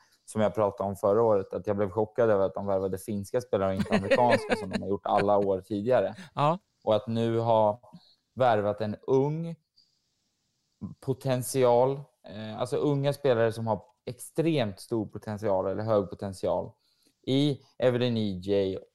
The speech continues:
Speaker 1: eh, i Redenstrand som gick från kif Örebro tillbaka, eller nu till Växjö. Det är spelare som skulle kunna tillhöra allsvenska klubbar, men som väljer att, att prioritera speltid i ett lag som Växjö.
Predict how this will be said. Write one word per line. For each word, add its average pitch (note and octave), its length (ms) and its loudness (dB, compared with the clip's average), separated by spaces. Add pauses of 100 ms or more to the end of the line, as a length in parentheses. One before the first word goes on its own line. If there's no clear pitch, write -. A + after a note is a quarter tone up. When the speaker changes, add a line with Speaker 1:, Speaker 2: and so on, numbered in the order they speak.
(160)
Speaker 1:
eh, E2+ 160 -14 (140)
i C3+ 380 0 (220)
Redenstrand G#2+ 840 2
som G#2+ 140 -4
gick G#2 180 -2
från G#2+ 200 -6 (360)
kif G#2 180 -6
Örebro G2+ 380 0
tillbaka, G2 480 -2
eller G#2+ 100 0
nu G2+ 180 -2
till G2+ 140 -6
Växjö. G2 440 -2 (680)
Det B2+ 80 0
är C3+ 60 2
spelare C#3+ 520 4
som A#2+ 280 0 (200)
skulle C3+ 460 2
kunna F#3+ 220 0
tillhöra A2+ 380 2
allsvenska G2+ 480 -4
klubbar, G#2 460 2
men A2+ 380 0
som A2 220 -4
väljer A2+ 520 2
att, - 160 -12
att F#2+ 420 -4
prioritera G#2 500 0
speltid G2 800 -2
i G2+ 160 -2
ett - 160 -2
lag G#2+ 380 2
som F#2 260 -6
Växjö. G#2 480 -4